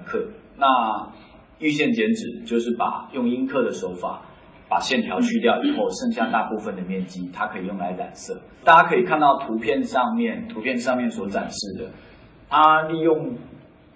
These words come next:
钢丝所制成的钢刀，非常锋利，而且特别细。它一次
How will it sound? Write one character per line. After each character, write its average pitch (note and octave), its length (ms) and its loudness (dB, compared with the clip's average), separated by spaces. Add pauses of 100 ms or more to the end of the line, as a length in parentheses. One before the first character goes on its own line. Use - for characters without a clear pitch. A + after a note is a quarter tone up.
(120)
钢 D3+ 200 6
丝 D#3 480 -4
所 - 280 -6
制 C3 160 -4
成 G#2 180 -6
的 G2 100 -6
钢 A#2 280 2
刀， A2+ 340 2 (380)
非 B2+ 180 -2
常 A2 240 -2
锋 A#2 240 2
利， A2 180 -2
而 A#2 80 -2
且 A2+ 180 -4
特 A2 140 -10
别 G2 140 -8
细。 - 420 -8 (320)
它 B2+ 160 2
一 A#2 220 2
次 - 260 -8